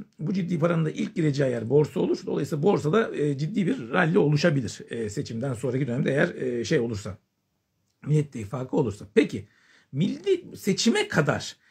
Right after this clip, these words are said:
e, ne olur? Daha önceki ge-, tecrübelerim şunu gösteriyor ki borsada beklentiler alınır, gerçekler satılır. Beklentiler alınır ne demek arkadaşlar?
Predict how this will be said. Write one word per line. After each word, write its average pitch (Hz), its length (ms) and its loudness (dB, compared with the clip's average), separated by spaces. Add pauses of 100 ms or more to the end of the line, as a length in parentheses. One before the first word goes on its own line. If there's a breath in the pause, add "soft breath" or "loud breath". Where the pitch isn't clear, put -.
(180 soft breath)
e, 127 120 -2
ne 143 40 6
olur? 143 340 6
Daha 214 260 2
önceki 131 280 -6
ge-, 143 240 -6
tecrübelerim 175 520 0
şunu 170 200 0
gösteriyor 127 400 0
ki 160 160 -4
borsada 170 460 0
beklentiler 165 600 0
alınır, 151 340 -2
gerçekler 143 540 -2
satılır. 104 440 -6
Beklentiler 233 520 -2
alınır 196 260 2
ne 214 120 2
demek 127 220 -6
arkadaşlar? 117 580 -8